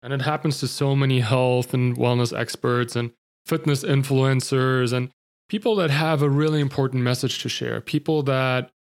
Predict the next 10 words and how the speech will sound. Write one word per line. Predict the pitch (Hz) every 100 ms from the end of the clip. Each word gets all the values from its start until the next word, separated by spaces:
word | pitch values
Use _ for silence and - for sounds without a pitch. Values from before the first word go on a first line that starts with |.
| -
have | - 131
a |
talent, | 127 - 143 135 120 113
have | 135
a | 127
gift | 120 139 131 - - - - _ -
to | - 123 120 123
improve | 147 127 - 151 180 -
people's | - 143 143 131
lives. | 123 117 120 110 - -